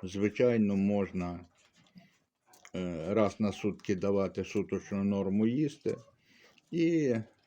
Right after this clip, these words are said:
раз на сутки їм давати їсти, і, і вони будуть жити, будуть нормально жити. Саме основне, щоб вони мали доступ до води. От,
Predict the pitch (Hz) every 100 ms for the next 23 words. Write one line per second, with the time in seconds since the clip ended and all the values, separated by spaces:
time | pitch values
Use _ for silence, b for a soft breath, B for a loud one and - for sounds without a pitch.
0 | - - 98 110 110 104 92 - 117 -
1 | 92 92 90 90 92 92 87 98 107 113
2 | - - 98 - 92 90 92 _ _ b
3 | b b b _ 185 190 170 131 123 113
4 | 110 - - _ 87 87 92 82 - 85
5 | 98 98 92 - 107 113 127 151 135 123
6 | 113 110 104 - 98 - 127 98 107 104
7 | 107 101 - 90 101 98 95 92 90 92
8 | 92 101 - 98 104 123 139 147 139 -
9 | _ - - - - _ _ _ _ -
10 | _ _ _ _ _ _ _ _ _ _
11 | _ _ _ - 95 95 95 90 -